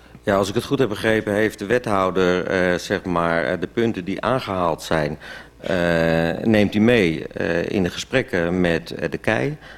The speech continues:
Hij, eh, geeft daar een terugkoppeling, eh, over, eh, naar de raad. Dus, eh, en dan kijk ik ook even naar de andere kant, naar mijn mede-indieners, maar die moeten dat zelf. Dus wat mij betreft, als hij, eh, die gestand doet, dan, eh,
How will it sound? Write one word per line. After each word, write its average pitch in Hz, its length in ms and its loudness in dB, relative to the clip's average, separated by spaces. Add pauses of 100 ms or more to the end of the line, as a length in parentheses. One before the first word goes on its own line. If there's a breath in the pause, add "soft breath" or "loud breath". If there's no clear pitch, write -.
(100 loud breath)
Hij, 98 420 2
eh, 92 240 2
geeft 104 300 2
daar 90 200 4
een 85 120 0
terugkoppeling, 120 880 0
eh, 117 440 2
over, 104 440 0
eh, 104 160 0
naar 101 220 2
de 92 80 0
raad. 92 360 0 (480 loud breath)
Dus, - 360 0
eh, 87 460 2
en - 280 -4
dan 85 140 -2
kijk 87 200 2
ik 87 80 0
ook 82 120 0
even 90 260 2
naar 82 120 2
de 80 80 2
andere 85 340 2
kant, 92 480 -2
naar 85 240 0
mijn 85 180 -2
mede-indieners, 87 720 0
maar 80 100 -4
die 80 80 -4
moeten 78 200 -2
dat - 80 -8
zelf. 90 300 -2 (320 loud breath)
Dus 87 140 -8
wat 92 120 -2
mij 95 220 2
betreft, - 500 -2
als 87 300 -2
hij, 85 300 -4
eh, 85 120 -2 (320)
die 92 260 -2
gestand 98 420 -2
doet, 80 320 -2
dan, 82 420 0
eh, 82 160 0